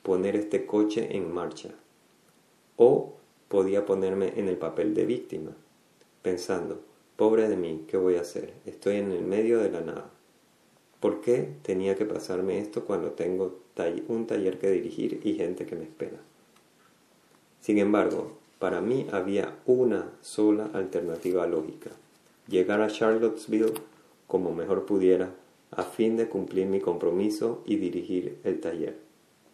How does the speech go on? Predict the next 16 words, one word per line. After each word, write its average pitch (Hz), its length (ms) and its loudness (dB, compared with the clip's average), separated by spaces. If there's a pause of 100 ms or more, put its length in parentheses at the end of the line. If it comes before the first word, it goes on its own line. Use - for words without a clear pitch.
(840)
Tranquilamente 113 920 0 (520)
y - 40 -20
sin 95 260 -4
afligirme, 110 640 0 (640)
saqué - 360 -2
el 107 100 2
portafolios 113 920 0 (460)
del 85 180 0
auto 78 300 -6 (760)
y - 120 -4
de 92 140 4
pie 107 480 4
en 90 160 0
esa 107 320 -2
desierta 95 580 0
autopista 110 800 -2